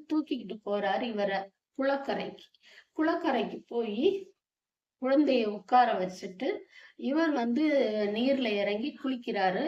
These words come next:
அதுக்கு மேல என்ன செய்யறாரு, நீருக்குள்ள அவர் ஜபம் செய்யறத, ஆஹ், செய்யற வழக்கம் இருக்கு ஞானசம்பந்தருடைய தந்தையாருக்கு. அது போல அவர் இறங்கி என்ன செய்யறாரு,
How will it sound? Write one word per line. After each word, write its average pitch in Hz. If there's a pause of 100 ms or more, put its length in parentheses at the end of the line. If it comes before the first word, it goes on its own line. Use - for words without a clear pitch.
(400)
அதுக்கு 302
மேல 240
என்ன 233
செய்யறாரு, 226
நீருக்குள்ள 285
அவர் 240
ஜபம் 233
செய்யறத, 208 (480)
ஆஹ், 214
செய்யற 220
வழக்கம் 214
இருக்கு 180 (1200)
ஞானசம்பந்தருடைய 220 (160)
தந்தையாருக்கு. 208 (760)
அது 254
போல 254
அவர் 226
இறங்கி 240
என்ன 208
செய்யறாரு, 202